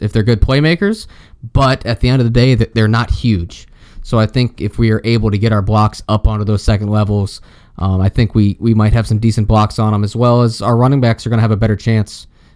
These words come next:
you know, against some of these smaller guys. So, um, they might play really well. They, they can play downhill. They can make great plays. Um,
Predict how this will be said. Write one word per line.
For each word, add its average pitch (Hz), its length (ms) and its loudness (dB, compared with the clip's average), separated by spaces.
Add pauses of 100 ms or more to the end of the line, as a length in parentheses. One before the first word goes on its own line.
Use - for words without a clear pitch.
(100)
you 143 80 -2
know, 123 80 4
against 117 240 0
some 117 100 0
of 110 60 2
these 101 100 0
smaller 95 320 0
guys. 85 320 -2
So, 101 280 0 (440)
um, 110 480 2 (240)
they 120 140 2
might 131 200 2
play 127 280 2
really 123 220 4
well. 113 300 4
They, 107 140 2
they 113 240 -2
can 113 100 -2
play 120 220 2
downhill. 113 480 2
They 107 140 0
can 104 320 -2
make 110 180 0
great 110 240 0
plays. 110 600 -2 (420)
Um, 101 460 0